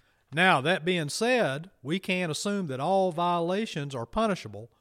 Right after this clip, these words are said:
or that they are culpable. There are some violations that are system-induced. Some require coaching.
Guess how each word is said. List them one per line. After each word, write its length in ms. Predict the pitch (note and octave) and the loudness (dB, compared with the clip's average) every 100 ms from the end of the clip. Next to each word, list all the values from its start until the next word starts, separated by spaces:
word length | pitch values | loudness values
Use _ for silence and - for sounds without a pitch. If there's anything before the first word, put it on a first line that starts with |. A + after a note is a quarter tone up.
| _ - | _ 0
or 320 | D#3+ D#3 C#3 | 4 4 2
that 260 | C#3 A#2 - | -4 -8 -10
they 140 | D3+ C3+ | -6 -4
are 160 | G#2+ | -6
culpable. 640 | - - A3 G#3+ G2+ E2+ - _ _ _ _ _ _ _ | -10 0 0 0 -6 -12 -20 _ _ _ _ _ _ _
There 300 | A#2 D3 E3 | -4 0 2
are 160 | B2 A#2+ | 0 -2
some 340 | G3 B3 B3+ | -2 0 0
violations 680 | E3 C#3+ C3 B2+ C3 A#2+ G#2+ | 2 2 2 0 -4 -8 -8
that 120 | G#2+ | -8
are 60 | G#2 | -6
system-induced. 1000 | - C#3+ - G#2+ F#2+ C3+ A#2+ D#2+ - - _ - - _ | -4 -4 -4 -10 -6 -4 -4 -6 -16 -20 _ -20 -20 _
Some 640 | - - F#3+ A#3 F#3+ C3 A#2+ | -10 2 4 6 4 2 -2
require 380 | B2 - C#3 A#2 | -2 0 0 2
coaching. 580 | - E3+ - F#2 A#2+ | 2 2 2 -8 -12